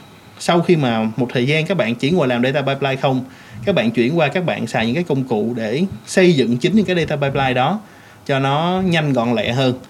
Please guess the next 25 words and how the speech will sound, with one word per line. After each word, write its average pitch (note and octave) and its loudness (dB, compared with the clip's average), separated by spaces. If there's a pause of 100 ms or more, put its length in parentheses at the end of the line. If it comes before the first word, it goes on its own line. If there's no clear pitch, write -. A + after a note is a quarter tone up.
(340)
Và B2 0
lúc E3 2
đó F#3+ 6
tự G3 0
nhiên C#3 2
các E3+ -2
bạn A2 -2
đã C#3+ -4
trở B2+ 0
thành C#3 -2
software C#3+ -6
engineer. B2 0 (640)
À, A2 -6 (380)
và A2+ 0 (140)
rất G#3+ 2
nhiều D3+ 2
công D3+ -2
ty D3+ -2
lớn D3+ 2
ở D3 0
trên C#3 -2
thế D#3+ 0
giới D#3 0
nó G#3 -2
đã B2+ -2